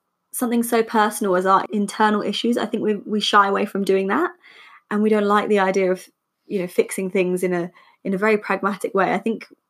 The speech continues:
yeah, we do worry about being too hard on ourselves. But I think you can do this with love. You can do this in a sense of wanting to be the best you can be for yourself. It's not necessarily for anyone else. And therefore, it is a self-care activity in my mind.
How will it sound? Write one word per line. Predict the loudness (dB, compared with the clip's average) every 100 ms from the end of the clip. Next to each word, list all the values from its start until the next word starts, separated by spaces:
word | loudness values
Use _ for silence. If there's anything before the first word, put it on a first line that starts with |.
| _ _ _ -2
yeah, | 0 2
we | 0
do | 2 4
worry | 4 4
about | 4 2 2
being | 0 -2
too | -2 -2
hard | 0 0
on | -2
ourselves. | -4 -4 -4 -6 -14 -20 -20 -20 _ _ 0
But | 0
I |
think | 4 4
you | 4
can | 4
do | 4 4
this | 2 2
with | 0
love. | 2 2 2 -4
You | -10
can | -6 0
do | 2
this | 2 0
in | -2
a |
sense | 0 -2 -2 -4
of | -4 -8
wanting | -6 0 0 0 -6
to | 0
be | 0
the | 2
best | -2 -2 -6 -10
you | -10
can | -8 0
be | 2 2 0 -4 _ _ _
for | 2
yourself. | 6 6 4 2 2 2 -4
It's | -6 0
not | 0 0 _
necessarily | -4 -2 -2 0 2 0
for | 2 0
anyone | 2 0
else. | 0 0 -4 -12 -18 -20 _ -20 -20 _ -4
And | 2 4
therefore, | 4 2 4
it |
is | 4
a | 2
self-care | 2 2 2 -2 0
activity | 0 -4 -6 -2 -2 2
in |
my | 2 2
mind. | 2 0 0 -2